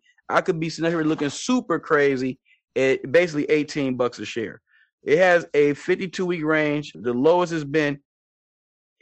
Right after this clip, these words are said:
has been nine dollars and seventy-seven cents. It hit nine seventy-seven within the last few months. This was probably like, I mean, it was nine dollars and change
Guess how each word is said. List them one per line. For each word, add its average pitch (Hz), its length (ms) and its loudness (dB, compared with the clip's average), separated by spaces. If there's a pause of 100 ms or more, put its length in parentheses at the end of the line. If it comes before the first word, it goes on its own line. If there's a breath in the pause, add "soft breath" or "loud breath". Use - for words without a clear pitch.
has 135 220 0
been 135 320 0
nine 170 460 2
dollars 151 400 2
and 131 120 -4
seventy-seven 139 540 -2
cents. 123 240 -2
It 160 100 0
hit 165 240 -4
nine 170 380 0
seventy-seven 160 840 -2 (400)
within 151 300 0
the 143 80 2
last 160 400 4
few 165 240 -4
months. 151 400 -2
This 190 240 2
was 165 320 0 (680)
probably 165 400 4
like, 151 400 2 (1400)
I 143 100 0
mean, 143 580 2 (460)
it 156 120 2
was 190 200 4
nine 180 480 2
dollars 170 580 4
and 139 160 -4
change 170 680 0